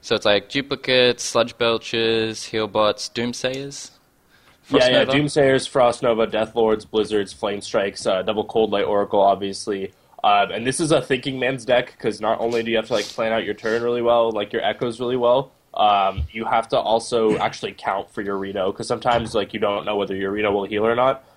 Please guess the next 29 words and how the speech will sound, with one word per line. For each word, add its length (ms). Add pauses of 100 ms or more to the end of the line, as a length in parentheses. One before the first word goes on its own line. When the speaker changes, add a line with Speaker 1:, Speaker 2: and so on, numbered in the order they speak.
Speaker 2:
And 120
if 60
you're 100
not 160
using 200
a 60
deck 220
tracker, 320
this 160
is 80
definitely, 300
like, 280 (600)
a 80
hard 320
deck 180
to 80
play. 280
You 80
don't 160
have, 120
like, 200
the, 220
the 100
comfort 500
that 60
you 140
have 280
with, 140
like, 160